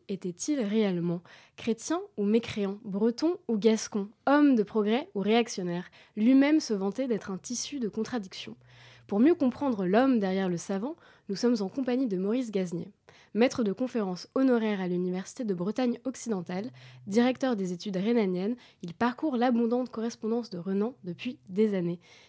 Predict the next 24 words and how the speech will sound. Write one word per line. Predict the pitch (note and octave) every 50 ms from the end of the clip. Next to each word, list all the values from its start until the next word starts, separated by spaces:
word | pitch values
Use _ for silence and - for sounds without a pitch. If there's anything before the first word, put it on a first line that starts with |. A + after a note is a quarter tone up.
| _ -
Et | - F#3+
il | G3 F3+
est | F#3+ F#3 -
aujourd'hui | C4+ C#4 A#3+ B3 B3+ A#3+ A3 A#3+ A#3
au | G3+
micro | F#3 F#3+ F#3+ - - A#3+ A3+
de | F#3 F3
Canal | E3 - G3 G3 G3+ F#3+ F#3 - - -
Académie | G#3+ - - G#3+ F3+ E3+ E3 F3 G#3+ - _
pour | - - F#3+
raconter | F#3+ F3+ - G3+ G3 - A#3 G#3+
le | F#3+ F3+
destin | E3 F3 F3 F3 - - G3 - _ - -
hors | A#3+ A#3+ A#3+
du | G#3+ F#3+ F#3
commun | - F#3 E3+ F3 F#3+ A3 _ - - - _ _ -
de | F3+
ce | E3+ - F3+
savant | F3 - - G3+ F#3+ F#3+ G#3 G#3+ -
qui | - - F#3
n'a | F3 E3+
connu | - - F#3 F3+ G3 A3 B3 _ _
aucune | - G3+ G3 - - G#3+ G3+
frontière. | - - F#3+ E3+ - - F#3+ F#3+ G3 -